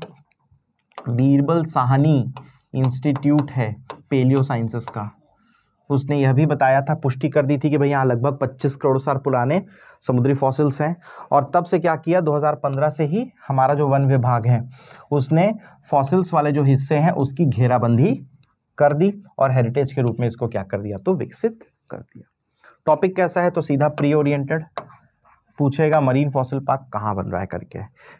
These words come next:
ठीक है। तो मैं आपको बता देता हूँ, अब आपको ध्यान होना चाहिए, ये कौन सा जिला है, तो ये कोरिया, उसमें एक तहसील मनेंद्रगढ़। अब मैंने आपको बताया था कोरिया में ही कि एक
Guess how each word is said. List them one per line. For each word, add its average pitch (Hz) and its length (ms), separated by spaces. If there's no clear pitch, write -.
ठीक 160 140
है। 147 80
तो 131 60
मैं 123 100
आपको 117 220
बता 110 220
देता 127 240
हूँ, 135 380
अब 143 80
आपको 139 240
ध्यान 135 260
होना 139 200
चाहिए, 139 500
ये 139 80
कौन 135 200
सा 139 100
जिला 131 240
है, 131 160
तो 135 100
ये 139 220
कोरिया, 131 440
उसमें 131 300
एक 139 140
तहसील 143 420
मनेंद्रगढ़। 135 600
अब 156 80
मैंने 160 160
आपको 156 220
बताया 156 320
था 170 140
कोरिया 151 420
में 147 100
ही 127 220
कि 143 80
एक 147 120